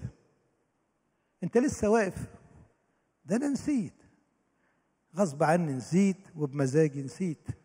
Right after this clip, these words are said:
زحمة. خلت سمعي تقيل.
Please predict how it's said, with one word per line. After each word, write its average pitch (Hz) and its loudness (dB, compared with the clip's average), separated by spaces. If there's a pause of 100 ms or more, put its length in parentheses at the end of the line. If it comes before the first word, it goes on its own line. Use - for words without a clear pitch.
(840)
زحمة. 175 -2 (1500)
خلت 175 -4
سمعي 170 0
تقيل. 208 0